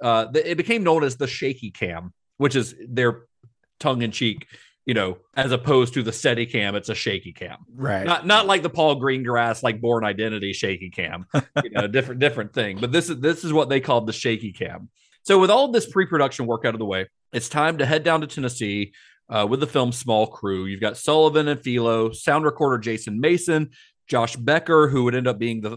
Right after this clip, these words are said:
Speaker 1: film's production assistant, and he also chronicled the produ-, the production of the film. So a lot of the information we have about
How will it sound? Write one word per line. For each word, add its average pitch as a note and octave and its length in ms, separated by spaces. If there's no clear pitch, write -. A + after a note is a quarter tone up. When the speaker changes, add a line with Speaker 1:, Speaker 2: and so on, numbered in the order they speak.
Speaker 1:
film's A2 280
production D#3 480
assistant, C#3 560
and B2 380
he D3 80
also D3+ 220
chronicled C#3 640
the D#3 40
produ-, D3+ 340
the C3 140
production C3 400
of D#3+ 60
the D3+ 80
film. D#3+ 200
So B2+ 160
a - 20
lot A#2+ 200
of B2+ 100
the A2+ 220
information A2 500
we A2+ 120
have A2 160
about G#2 260